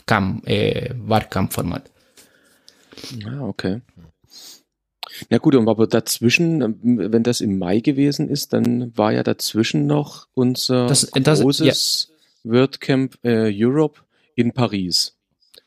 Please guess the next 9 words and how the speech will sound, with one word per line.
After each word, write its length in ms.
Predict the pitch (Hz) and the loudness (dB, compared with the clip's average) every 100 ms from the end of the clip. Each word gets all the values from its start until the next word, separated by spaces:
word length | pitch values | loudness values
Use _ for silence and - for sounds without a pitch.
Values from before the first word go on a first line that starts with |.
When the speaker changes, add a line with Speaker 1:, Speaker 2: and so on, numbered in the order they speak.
| _ | _
Speaker 2:
Und 480 | 110 104 104 - - _ _ _ - | 0 0 0 -8 -14 _ _ _ -2
da 520 | 95 113 147 170 - | 2 4 4 2 -2
warst 380 | - 107 110 - | -4 -2 -2 -2
du, 120 | 147 | -6
Carlos? 800 | 165 175 180 202 247 277 - - - _ _ _ | -4 0 0 0 -2 -4 -6 -8 -12 _ _ _
Speaker 1:
Nee, 280 | 135 120 110 | 2 4 4
war 100 | 107 | 2
ich 140 | 113 | 0
nicht. 220 | 117 104 | -2 -4